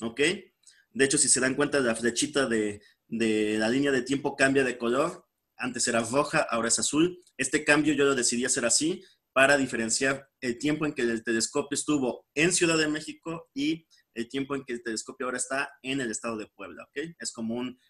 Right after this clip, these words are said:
antes de Tonantzintla, después de Tonantzintla, ¿ok? Entonces ahora vamos a continuar. En mil novecientos cuarenta y dos ¿qué sucede? Bueno, en mil novecientos cuarenta y dos sucede que se inaugura el Observatorio, Observatorio Astrofísico de Tonantzintla, Puebla.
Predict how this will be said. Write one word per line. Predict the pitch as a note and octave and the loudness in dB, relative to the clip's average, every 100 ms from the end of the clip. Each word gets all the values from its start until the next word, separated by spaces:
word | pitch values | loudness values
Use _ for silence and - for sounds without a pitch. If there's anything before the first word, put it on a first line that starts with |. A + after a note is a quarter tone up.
| _ | _
antes | B2+ C#3 D3 | -4 -2 -2
de | B2+ | -4
Tonantzintla, | A#2 A#2 A2+ - D3 D3 C3+ | -6 -6 -6 -6 -6 -6 -4
después | A2+ - B2+ | -6 -6 -8
de | B2 | -8
Tonantzintla, | A2 G2+ F2 - E2 _ - _ | -10 -12 -10 -12 -12 _ -20 _
¿ok? | - G#2+ - - | -14 -14 -14 -14
Entonces | - C#3+ | -4 0
ahora | D#3+ D#3+ | 0 0
vamos | D#3+ D#3 | -2 -2
a | D3+ | -4
continuar. | A#2+ A2+ A2+ G#2+ - | -6 -6 -6 -6 -6
En | C#3 | -4
mil | F3 | -2
novecientos | E3+ E3 D#3+ D#3+ | -2 -2 -4 -6
cuarenta | C#3 B2+ B2 | -6 -6 -6
y | B2 | -6
dos | C#3+ - | -6 -4
¿qué | C#3+ | -6
sucede? | A#2 - D#3 F3+ F3 | -4 -4 -2 -4 -8
Bueno, | A2 A2 G#2 _ _ _ - | -10 -8 -8 _ _ _ -8
en | B2 | -4
mil | D3+ | -2
novecientos | E3 D3 D#3 D#3 | 0 -2 -4 -6
cuarenta | - B2 A#2 | -6 -6 -6
y | B2 | -4
dos | C#3+ | -4
sucede | C#3+ C#3+ C#3+ D3 - | -4 -4 -4 -6 -6
que | D3 D#3+ D#3+ _ _ - | -6 -6 -10 _ _ -8
se | - C3 | -4 -2
inaugura | C3 B2+ C#3+ E3 E3 | -2 -2 0 0 0
el | C#3 | 0
Observatorio, | - B2 A#2+ A#2+ C3+ C#3 - _ - | -2 -4 -4 -2 -2 -4 -8 _ -10
Observatorio | A#2+ A#2+ A#2+ A#2+ C#3+ | -4 -2 -2 -4 -2
Astrofísico | D3 A#2 A#2+ C#3 - C#3 A#2+ | -4 -6 -8 -2 -2 -4 -6
de | A2+ | -6
Tonantzintla, | A2+ A2+ A2+ A2+ D3+ D#3 C#3 G#2+ - | -6 -8 -6 -4 -4 -4 -6 -8 -4
Puebla. | D3+ D#3 B2 A2 | -2 -2 -2 -6